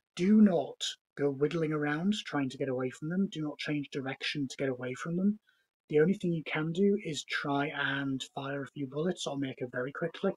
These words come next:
at the very beginning of where they are to try and confuse them. If you are struggling, you can take a hit from ahead from a grunt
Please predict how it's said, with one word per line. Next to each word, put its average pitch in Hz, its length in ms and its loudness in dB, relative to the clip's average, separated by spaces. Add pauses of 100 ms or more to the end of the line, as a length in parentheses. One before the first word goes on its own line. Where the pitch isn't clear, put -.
(100)
at 151 120 -8
the 131 160 -6
very 135 200 -6
beginning 135 440 -6
of 127 100 -8
where 131 200 -6
they 123 120 -6
are 180 240 -6 (640)
to 139 160 -6
try 135 320 -2
and 127 180 -4
confuse 123 580 -8
them. 214 220 -10 (3750)
If 220 240 4
you 220 100 6
are 214 80 6
struggling, 196 640 4
you 170 100 -8
can 190 380 2
take 185 260 0
a 135 40 -2
hit 160 200 0
from 165 160 -2
ahead 156 460 0 (1080)
from 151 400 2
a 160 160 0
grunt 147 340 0